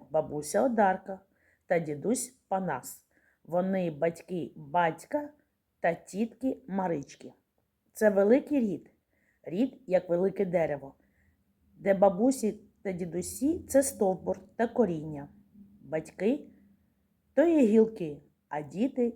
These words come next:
це маленькі листочки. Сім'ї бувають різні, великі, маленькі. В народі кажуть: "Дерево міцне корінням,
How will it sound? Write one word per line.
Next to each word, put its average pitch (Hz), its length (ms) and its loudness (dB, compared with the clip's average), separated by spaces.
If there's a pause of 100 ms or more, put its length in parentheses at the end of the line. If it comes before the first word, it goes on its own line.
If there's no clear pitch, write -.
(160)
це 165 140 -4
маленькі 220 540 2
листочки. 202 720 -2 (1040)
Сім'ї 214 460 6
бувають 170 480 0
різні, 160 420 -8 (440)
великі, 170 600 2 (260)
маленькі. 160 720 0 (340)
В 156 60 -16
народі 240 380 4
кажуть: 156 500 -2 (380)
"Дерево 185 380 6
міцне 180 440 -2
корінням, 180 800 2